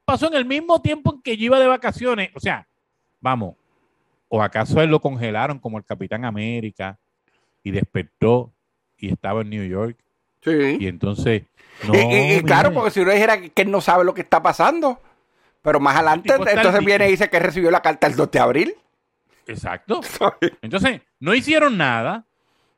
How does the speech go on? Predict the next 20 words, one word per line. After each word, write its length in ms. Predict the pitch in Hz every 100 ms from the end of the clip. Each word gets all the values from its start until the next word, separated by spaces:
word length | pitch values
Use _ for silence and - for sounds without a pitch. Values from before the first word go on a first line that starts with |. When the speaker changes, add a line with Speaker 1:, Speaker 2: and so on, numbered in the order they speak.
| _
Speaker 1:
lo 280 | 139 151 165
trataron 440 | 143 139 143 233
de 60 | 269
amapuchar, 600 | 254 233 226 180 156 165
las 200 | 139 139 -
propias 560 | 139 - 240 247 - _ _
víctimas 800 | 117 185 - - 226 151 139 _ _ -
han 120 | 120
dicho 340 | 131 - 202 143
y 100 | 123
han 120 | 123
revelado 400 | 180 160 127 202
hasta 180 | 208 143
con 120 | 127
mensajes 360 | 120 - 117 151
Speaker 2:
Espérate, 160 | 151
Speaker 1:
que 60 | 139
han 160 | 151 131
Speaker 2:
espérate, 60 |
Speaker 1:
publicado. 160 | 131